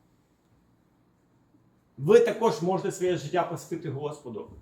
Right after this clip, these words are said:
на правильні речі. Є люди, які посвящають, с-, с-, посвящають себе або кладуть своє життя неправильно. Як це практично відбувається в житті? Хтось на п'янство,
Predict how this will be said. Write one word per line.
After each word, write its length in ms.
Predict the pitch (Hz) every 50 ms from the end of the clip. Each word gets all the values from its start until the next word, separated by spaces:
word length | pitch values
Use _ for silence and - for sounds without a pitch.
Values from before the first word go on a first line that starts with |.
| - _ -
на 120 | 160 151
правильні 480 | - - 156 165 160 160 156 160 160 156
речі. 500 | 156 147 131 120 - - - - 175 -
Є 160 | - 190 214 220
люди, 180 | 277 269 269
які 140 | 240 - 220
посвящають, 560 | - 214 - 196 196 - 226 220 220 214 220
с-, 340 | 226 - - - - - 185
с-, 360 | - - - - - - - -
посвящають 640 | 180 175 175 180 180 - 220 226 233 220 - -
себе 460 | - 165 147 196 226 233 226 - - - - 147 151 -
або 440 | - 151 147 156 190 190 - - - - - - - - - _ _ _ _ _ _ _
кладуть 400 | - 160 165 175 226 240 226 -
своє 200 | 190 190 180 170
життя 360 | - 170 170 - 226 220 190
неправильно. 760 | 185 202 214 - - 208 220 220 196 170 151 139 123 117 - - - - - _ _ _ _ _ _ _ _
Як 280 | - 294 339 359 339 339
це 80 | 294 269
практично 440 | 285 302 302 302 349 330 339 330
відбувається 460 | 247 220 247 262 277 285 277 262 285 -
в 40 |
житті? 600 | - 349 349 - - 247 202 160 131 - - - - - _ _ _ _ _ - - _ _ _ _
Хтось 240 | - 339 294 - 240
на 60 | 214
п'янство, 840 | 202 - - 240 262 262 254 240 240 - - 226 220 220 208 208 -